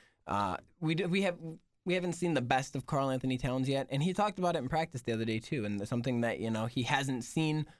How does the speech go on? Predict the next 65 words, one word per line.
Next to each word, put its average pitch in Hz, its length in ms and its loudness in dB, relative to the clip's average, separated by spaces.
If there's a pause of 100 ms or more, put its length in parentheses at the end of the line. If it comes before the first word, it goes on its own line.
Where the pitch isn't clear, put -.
(120)
much 120 300 2
yet 113 280 2
is 117 320 0 (500)
a 117 100 2
lot 120 240 4
of 143 60 -2
defenders, 139 480 0
and 113 80 2
we 107 80 2
saw 120 340 2
it 131 60 4
on 131 140 0
Tuesday 131 300 -2
night 127 180 0
against 123 260 -2
Memphis, 123 440 -2
where 113 220 0
they, 104 300 -2 (120)
they 107 140 0
have 143 300 2
a 151 40 0
guy 135 240 2
guarding 123 320 0
him 123 140 0
down 113 260 0
low, 123 180 2
and 127 100 0
they 110 60 -2
bring 104 180 -4
a 101 60 -4
guy 110 240 0
over 120 180 0
the 104 100 -6
top 131 440 0 (400)
to 123 120 -2
guard 113 300 2
him 117 160 0
as 107 100 -4
well, 117 320 0
and 104 140 -2
they 104 80 -2
double 104 240 -2
team 117 160 -2
him 113 120 2
that 123 220 0
way. 101 220 -4 (220)
And 120 120 2
that's 143 140 0
something 175 220 0
that 156 120 0
he 156 160 -2
hasn't 160 380 0
quite - 260 -2
figured 151 240 2
out 147 200 2
yet, 117 140 2
and 113 100 0
that's 113 120 -2
something 123 220 0
that 123 120 2
he's 123 120 -2
continuing 127 540 0
to 117 80 0
work 135 260 0
on. 104 180 -4